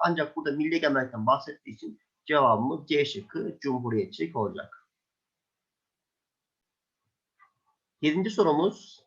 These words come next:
Atatürk inkılaplarıyla alakalı bir soru sorulmuş. Mustafa Kemal'in bu söz doğrultusunda yapılan inkılap hangisidir diye soruyor. Ölülerden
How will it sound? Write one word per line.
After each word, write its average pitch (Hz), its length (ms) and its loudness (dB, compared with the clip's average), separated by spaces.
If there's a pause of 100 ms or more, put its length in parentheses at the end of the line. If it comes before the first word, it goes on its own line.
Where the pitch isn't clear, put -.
Atatürk 170 520 -2 (360)
inkılaplarıyla 151 600 0
alakalı 104 280 -4
bir - 60 -18
soru 98 200 -8
sorulmuş. 104 360 -6
Mustafa 175 420 -2
Kemal'in 170 400 -2
bu 170 60 -6
söz 170 220 -2
doğrultusunda 143 340 0
yapılan 139 220 -4
inkılap 160 340 -6
hangisidir 147 440 -2
diye 107 140 -4
soruyor. 143 380 -6 (440)
Ölülerden 180 840 4